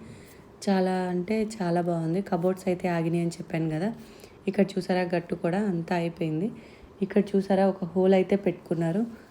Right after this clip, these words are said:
నాకైతే చాలా బాగా నచ్చింది. అందులో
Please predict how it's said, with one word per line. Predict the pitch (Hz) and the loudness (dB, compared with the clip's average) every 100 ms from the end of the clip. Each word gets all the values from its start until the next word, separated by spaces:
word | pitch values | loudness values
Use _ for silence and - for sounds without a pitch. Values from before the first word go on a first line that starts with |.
| - - | -14 -6
నాకైతే | 185 185 180 196 190 185 | -2 0 2 4 4 2
చాలా | 175 170 175 | 0 2 2
బాగా | 175 170 | 2 2
నచ్చింది. | 170 165 160 156 190 226 - - - - | 0 -2 -4 -2 -2 -6 -16 -20 -18 -2
అందులో | 190 190 202 | 4 6 8